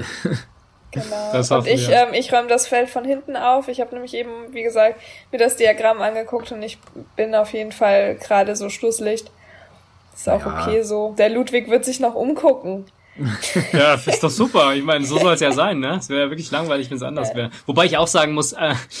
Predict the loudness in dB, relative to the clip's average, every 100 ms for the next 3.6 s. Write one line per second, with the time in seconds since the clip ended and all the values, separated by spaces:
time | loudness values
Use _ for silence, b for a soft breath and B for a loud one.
0 | B -6 -2 0 2 2 2 0 0 0
1 | 0 0 2 0 0 0 0 -2 -8 -8
2 | -4 -4 -4 -4 -2 -2 -2 -2 -2 0
3 | -2 0 0 0 0